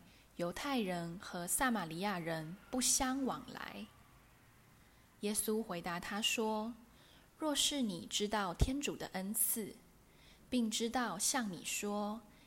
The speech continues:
，‘给我水喝’的人是谁，你或许早求了他，而他也早赐给了你活水。”那妇女问说：“先生，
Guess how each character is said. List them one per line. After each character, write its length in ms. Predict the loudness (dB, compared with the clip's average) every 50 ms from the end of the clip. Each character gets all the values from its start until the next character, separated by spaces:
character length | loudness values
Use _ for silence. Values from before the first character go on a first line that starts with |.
| -20 -16 -8
，‘给 140 | -4 -4 -2
我 160 | 0 0 2
水 260 | 2 2 2 0 -4 -6
喝’ 180 | -4 -2 0 2
的 140 | 2 2
人 180 | 2 0 0 0
是 160 | 0 2 4
谁， 420 | 4 2 2 2 0 -4 -8 -10 -12 -16 -20 -20 -20 -20 -20 -20 -20 -20 -20 -20 -20 -20 -20 -12 -10
你 100 | -8 -8
或 260 | -6 2 2 4 4
许 420 | 4 4 2 2 0 -2 -6 -8 -10 -14 -6
早 260 | -2 -2 -2 -2 -2 -4 -2
求 300 | -2 -2 0 -2 -4 -4
了 120 | -4 -4
他， 480 | -2 -2 -2 0 0 -2 -2 -4 -6 -10 -12 -18 -20 -20 -20 -20 -20 -20 -20 -20 -20 -12 -8
而 120 | -6 -6
他 260 | -6 -4 -6 -4 -2 0
也 220 | 0 0 0 0
早 400 | 0 0 0 0 0 -2 -8 -4
赐 240 | 0 0 2 2 2
给 200 | 0 0 -2 -2
了 120 | -2 -2 -4
你 200 | -4 -6 -10 -12
活 260 | -14 -10 -8 -6 -4
水。” 440 | -2 0 0 0 -2 -2 -6 -10 -16 -20 -20 -20 -20 -20 -20 -20 -20 -20 -20 -20 -20 -20 -20 -20 -20 -20 -20 -20 -20 -20 -20 -20 -20 -20 -20 -20 -20 -20 -20 -20 -20 -20 -12
那 80 | -12 -10
妇 220 | -8 -4 -2 0
女 140 | 0 0 -2
问 260 | -2 -2 0 0 0
说 480 | 0 2 2 4 4 4 2 2 0 -4 -8 -14 -20 -20 -20 -20 -20 -20 -20 -18 -6
：“先 260 | -4 0 2 2 4
生， 440 | 4 2 4 4 2 2 2 0 -4